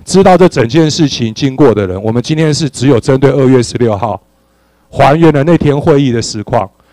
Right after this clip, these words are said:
那一天欧阳敏昌明明就已经在二月十六号的会议把这件事情讲出来了，我们前面在质询问的时候，二月十六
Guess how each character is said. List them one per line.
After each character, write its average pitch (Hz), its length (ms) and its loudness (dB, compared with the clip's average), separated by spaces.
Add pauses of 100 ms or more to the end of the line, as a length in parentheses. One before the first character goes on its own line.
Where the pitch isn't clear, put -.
(340)
那 226 120 4
一 240 120 6
天 220 220 4
欧 208 180 4
阳 165 220 4
敏 120 180 -2
昌 131 340 -2 (520)
明 170 280 4
明 233 220 2
就 220 220 4
已 131 60 2
经 175 200 -4
在 175 120 0
二 180 180 4
月 175 120 4
十 - 160 -2
六 156 160 2
号 147 160 2
的 131 80 2
会 147 200 4
议 139 80 4
把 110 180 -2
这 139 100 -2
件 143 200 0
事 131 160 -2
情 107 240 -12
讲 120 320 -2
出 127 240 -2
来 92 200 -2
了， - 120 -20 (800)
我 135 100 0
们 175 140 4
前 196 180 2
面 233 160 4
在 233 160 4
质 170 220 0
询 165 180 2
问 196 180 6
的 160 120 4
时 143 200 -2
候， 180 100 4
二 185 180 4
月 175 180 4
十 139 160 -2
六 143 140 4